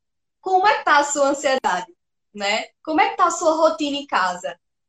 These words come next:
É uma rotina que ela é geradora de angústia, de ansiedade, ou é uma rotina mais branda, mais calma? E aí, depois que você responder essa perguntinha pra você,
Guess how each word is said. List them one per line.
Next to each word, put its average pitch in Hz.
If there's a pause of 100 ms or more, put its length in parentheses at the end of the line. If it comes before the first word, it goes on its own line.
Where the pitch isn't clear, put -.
(160)
É 247
uma 311
rotina 269 (140)
que 262
ela 233 (160)
é 240
geradora 214
de 233
angústia, 226
de 220
ansiedade, 220
ou 359
é 381
uma 381
rotina 311
mais 269
branda, 220
mais 220
calma? 185 (600)
E 240
aí, 277
depois 339
que 381
você 311
responder 247
essa 233
perguntinha 233
pra 220
você, 202